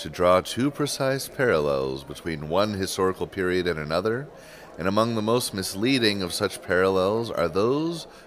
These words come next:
which have been drawn between our own age in Europe and North America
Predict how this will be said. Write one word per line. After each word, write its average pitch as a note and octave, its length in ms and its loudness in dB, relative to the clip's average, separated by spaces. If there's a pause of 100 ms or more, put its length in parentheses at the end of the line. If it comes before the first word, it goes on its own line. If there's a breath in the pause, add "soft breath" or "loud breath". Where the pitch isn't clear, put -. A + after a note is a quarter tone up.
(100)
which F#2+ 160 -6
have G#2 140 -4
been F#2+ 200 0
drawn G#2+ 460 2
between F#2 460 -6
our D2+ 260 0
own A2 260 -2
age G2+ 460 -4
in C2+ 220 -8
Europe G#2 440 0
and B1 140 -10
North E2 240 -6
America A2 640 -4